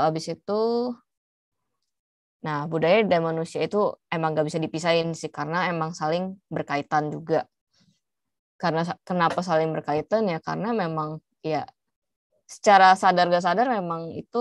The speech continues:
akan ter-, akan apa ya, kayak kita punya ke-, eh, perilaku atau, atau kegiatan apa gitu ya di daerah tersebut, terus dilakukan berulang-ulang, ya itu akan jadi budaya gitu.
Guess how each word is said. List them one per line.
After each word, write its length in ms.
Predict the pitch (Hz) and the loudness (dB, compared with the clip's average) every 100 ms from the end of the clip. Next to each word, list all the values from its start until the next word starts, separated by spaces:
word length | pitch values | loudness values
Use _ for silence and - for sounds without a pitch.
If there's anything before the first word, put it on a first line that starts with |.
| 240 | -2
akan 300 | - - 165 160 | -4 -6 -6 -6
ter-, 240 | 156 156 _ | -6 -8 _
akan 360 | 165 160 165 165 170 | -8 -4 0 0 0
apa 100 | 202 175 | -2 0
ya, 140 | 160 - - | 0 -2 -4
kayak 160 | 165 - | -4 -4
kita 260 | 165 - 208 - | -8 -4 -4 -4
punya 340 | 175 165 160 - _ _ - | -8 -6 -8 -10 _ _ -10
ke-, 160 | 175 - _ _ _ _ _ - | -10 -12 _ _ _ _ _ 0
eh, 380 | 156 156 156 156 - | 2 4 4 2 -2
perilaku 500 | 160 165 160 160 - 190 | -4 0 0 0 0 0
atau, 200 | 185 175 - _ _ _ | 0 -8 -10 _ _ _
atau 340 | - 165 - 165 | -10 -8 -4 -6
kegiatan 460 | - 170 170 160 170 | -4 -6 -2 -2 -2
apa 300 | 156 156 185 180 | -4 -2 -2 -2
gitu 160 | 180 185 | -2 0
ya 240 | 160 156 - _ _ | 0 -2 -6 _ _
di 240 | 160 160 151 | -6 -4 0
daerah 320 | 160 156 151 | 2 2 2
tersebut, 420 | 156 170 156 180 190 | -2 -4 -2 -2 -2
terus 160 | 220 - | -6 -6
dilakukan 640 | 175 170 160 165 - 156 | -6 -2 -2 -2 -2 -2
berulang-ulang, 640 | 151 151 151 - 160 202 226 202 | -2 -2 -2 -2 -2 0 -2 -4
ya 60 | 131 | -8
itu 100 | - 214 | -8 -6
akan 140 | 165 | -6
jadi 240 | 156 139 143 - _ _ _ _ - | -6 -6 -8 -10 _ _ _ _ -8
budaya 400 | 147 131 175 185 67 | -4 2 4 4 2
gitu. 340 | - - 123 | -8 -16 -16